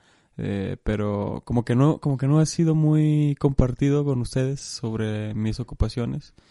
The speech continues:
Eh, no he hablado de muchos temas personales y creo que ahorita es, puede ser un buen momento. Soy, soy profesor de inglés, eh, en un par de escuelas aquí, aquí en,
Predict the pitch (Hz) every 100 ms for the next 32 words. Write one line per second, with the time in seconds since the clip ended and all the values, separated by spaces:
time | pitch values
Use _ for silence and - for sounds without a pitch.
0 | _ _ _ - - - - 107 110 110
1 | 113 113 117 117 113 110 113 - 123 -
2 | 120 123 - 117 120 110 120 147 - 135
3 | - 131 131 131 127 127 127 - - _
4 | _ - 123 123 123 120 117 120 113 113
5 | 113 - _ _ _ _ - - _ _
6 | - 131 131 135 123 - - 127 135 135
7 | 120 123 120 123 123 143 165 - 113 104
8 | 104 110 113 117 120 123 123 - 117 127
9 | 117 - - 98 - _ _ _ _ -
10 | - 113 110 107 104 -